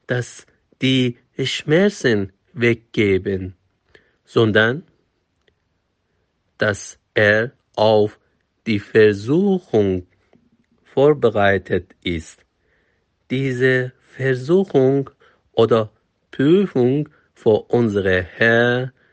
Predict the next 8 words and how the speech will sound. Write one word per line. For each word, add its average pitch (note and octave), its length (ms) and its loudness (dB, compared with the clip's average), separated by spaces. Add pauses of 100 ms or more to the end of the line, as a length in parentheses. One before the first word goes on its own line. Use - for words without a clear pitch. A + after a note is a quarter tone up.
(320)
gab G#2+ 640 -2
es - 400 -10 (160)
auch. A#2+ 460 0 (960)
Beispiel A2+ 760 -2 (120)
in G#2+ 300 -2
Lukas G#2 760 -2 (800)
elf, A#2 540 0 (1160)
Vers - 580 -2